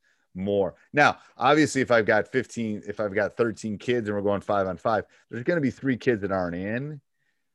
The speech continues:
And if we're going in the full length of the court, that's gonna happen at times. But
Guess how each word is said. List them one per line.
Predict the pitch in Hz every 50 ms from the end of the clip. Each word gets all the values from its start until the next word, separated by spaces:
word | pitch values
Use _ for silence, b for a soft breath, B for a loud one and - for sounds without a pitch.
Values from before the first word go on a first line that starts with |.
| _ _ _ _ _ _ _ _ _ _ _ _ _ -
And | 113 110
if | 107 - -
we're | 120
going | 107 117 127 123 120 113
in | 110
the | 101 95
full | - - - 127 123
length | 120 117 113 107 - -
of | 107 98
the | 95 85
court, | - - - - 127 131 143 156 - - -
that's | - 113 113 104 - -
gonna | - 113 104 90
happen | 87 95 92 90 - - 82
at | 80 71
times. | - 80 69 65 55 69 _ _
But | - 110 101 98